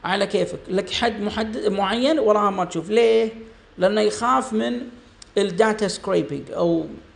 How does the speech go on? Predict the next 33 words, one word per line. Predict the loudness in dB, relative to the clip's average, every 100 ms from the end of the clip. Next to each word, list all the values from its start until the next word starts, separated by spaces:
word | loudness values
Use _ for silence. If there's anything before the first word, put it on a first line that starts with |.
| -6
إنه | -2 0
يجي | 0 -2
موقع | 0 0 2 0
ثاني | 0 0 0 -2 0
يشفط | 0 0 -6
كل | -4 -2
بياناتكم | 0 0 -2 -2 -2
ويمشي، | -2 -4 -8 -16 -20 -20 -20 -20 -20 2
فهو | 6 6 4 2
يخاف | 0 2 2 2
من | 0 0
البوتات | 2 2 2 -2 -4
ويخاف | -4 0 0 0
من | 0
هذا | 2 2 2
ويخاف | 2 2 0 0
من | 0
ذاك | 0 0 -2
ويخاف | 0 0
من | 2
ذاك، | -2 -4 -10 -20 -20 -6
فقاعد | -2 0 2
يأزم | 2 2 2 2 4
الأمور. | 4 4 0 -6 -12 -20 -20 -20 -20 -4
فهو | 2 6 6
موقع | 6 2 0 -2
ليس | 0 0 0 -2
كفؤ | -2 0 2 2 0
إنك | -2 2
أنت | 2 2
تحرق | -2 -2 0
أعصابك | 0 0 0 0 -2 -4
عليه | -6 -6